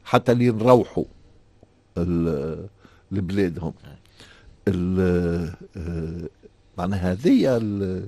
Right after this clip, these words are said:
Speaker 1: إيطاليا عملت كل شيء. إن، أي، استغلت علاقتها بال-، آه، بترامب. ال-، ال-،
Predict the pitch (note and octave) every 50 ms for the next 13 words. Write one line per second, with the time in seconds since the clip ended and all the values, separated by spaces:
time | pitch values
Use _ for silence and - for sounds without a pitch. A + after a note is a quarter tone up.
0 | A#2 - - F#2 F#2 - - F3+ F3+ F3+ D#3 C#3 C#3+ D3+ - - - - - -
1 | - - F3 A#3+ C4 - - G3+ F#3+ - - E3+ C#3+ - - - _ _ _ _
2 | _ _ _ _ _ _ - B2+ D3 D3+ C#3+ C#3 C#3 - - - - - - -
3 | - - - C#3+ E3 D#3+ C#3+ D#3 - - - - - C#3+ D#3+ D#3 D3 B2+ A#2+ -
4 | - B2+ A#2+ A#2+ A2+ A2+ B2 B2+ A#2+ - - A#2 - - A2+ A2+ G#2+ G#2 A2 A2
5 | G#2+ G#2+ G#2+ G#2+ A2 A2 A2+ A#2 A#2 A#2+ B2 - _ - - - - _ _ -
6 | - - G2 G2 G2+ G2 F#2+ F2 F2 F#2 F2+ A#2 A2 - B2 A#2 A2+ G#2 F#2+ E2+
7 | - - - - _ _ _ _ _ _ _ _ - - F2+ F#2+ G2+ G2 F#2+ G2
8 | G2+ G2 - - - - - - - - - A#2 A#2 B2+ B2+ B2+ B2+ B2 A#2